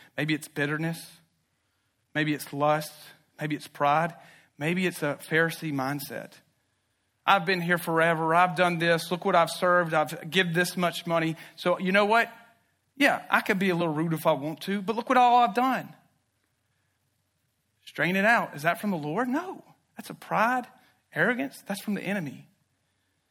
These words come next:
This last one I want to say is really tough, but I, I felt led to say this. Maybe it's a stronghold of something, some kind of abuse that happened to you. Physical, verbal, or sexual,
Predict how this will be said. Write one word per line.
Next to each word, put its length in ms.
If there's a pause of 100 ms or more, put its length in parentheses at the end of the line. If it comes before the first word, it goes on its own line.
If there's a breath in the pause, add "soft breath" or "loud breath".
(1300)
This 160
last 260
one 80
I 40
want 180
to 100
say 380 (380 loud breath)
is 120
really 200
tough, 360
but 120
I, 160
I 100
felt 300
led 220
to 60
say 220
this. 320 (540 soft breath)
Maybe 260
it's 140
a 80
stronghold 880 (840)
of 200
something, 600 (140)
some 200
kind 180
of 80
abuse 400
that 160
happened 320
to 60
you. 140 (920)
Physical, 420
verbal, 320
or 180
sexual, 640